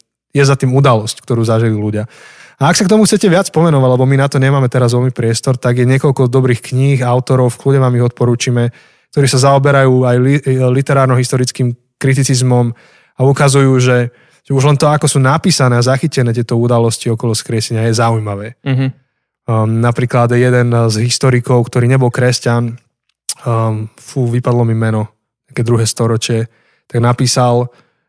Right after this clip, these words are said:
Speaker 1: že nechápe, ako niekto mohol uveriť, ehm, akože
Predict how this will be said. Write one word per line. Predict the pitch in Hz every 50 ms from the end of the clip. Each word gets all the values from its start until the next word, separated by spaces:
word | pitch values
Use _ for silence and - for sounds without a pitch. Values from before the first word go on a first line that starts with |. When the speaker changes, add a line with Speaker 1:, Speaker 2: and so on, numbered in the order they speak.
| _ _
Speaker 1:
že | - 127 110 113
nechápe, | 120 131 131 - 143 135 135 147 131
ako | - 131 127 117 - 131
niekto | 123 123 131 139 135 135 127 131 131 135 143 151 143 -
mohol | 143 135 139 139 139 131
uveriť, | 123 135 131 131 131 131 131 135 131 - - _ _ _
ehm, | - 127 120 117 117 117 113 110 120 120 - _ _ _ _ _ _ _ _ _ _
akože | _ - - 117 120